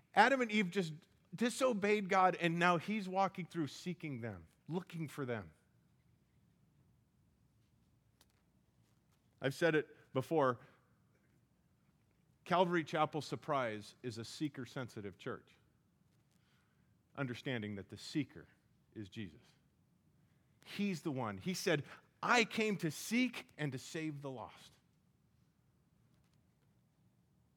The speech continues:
"I chose you," he said. "You didn't choose me. I chose you." And look at what he says, the question, "Where are you? Where are you?"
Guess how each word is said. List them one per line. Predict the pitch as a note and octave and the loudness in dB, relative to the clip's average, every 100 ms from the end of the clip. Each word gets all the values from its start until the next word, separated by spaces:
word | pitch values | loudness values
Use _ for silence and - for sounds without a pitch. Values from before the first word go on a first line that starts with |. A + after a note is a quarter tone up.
| _ _ _ _ _ _ | _ _ _ _ _ _
"I | D#3+ | -4
chose | F#3 - F3 C#3+ | -4 -2 -2 -2
you," | D#3 G#3 | -4 -4
he | C#3 G#2+ | -4 -8
said. | - F2 G2+ | -14 -14 -10
"You | |
didn't | D#3 D#3+ C#3 | -6 -6 -8
choose | - A#2+ | -10 -10
me. | A2 C3 D3+ | -8 -8 -8
I | D#3+ | -12
chose | E3+ E3+ E3 D#3+ | -10 -10 -10 -8
you." | F3 A#2 - _ _ _ _ _ _ _ _ _ _ _ _ _ _ _ _ _ _ _ - | -10 -10 -18 _ _ _ _ _ _ _ _ _ _ _ _ _ _ _ _ _ _ _ -2
And | E3 D#3 - - | 0 0 -6 -8
look | A3 C#4 | -6 -2
at | |
what | C4 A3+ | 2 2
he | F#3+ | 2
says, | - C#3 | 2 2
the | A#2+ | 2
question, | D3 G3+ F3+ - A#2 - - _ | -2 2 2 2 -4 -6 -20 _
"Where | C#3+ G3+ A3+ | 2 4 6
are | A#3 A3+ | 4 2
you? | D3+ F#2+ - _ _ _ _ _ _ - - _ _ | 0 -4 -10 _ _ _ _ _ _ -20 -20 _ _
Where | F#3 G#3 | -4 -2
are | G3 | -2
you?" | C3 | -6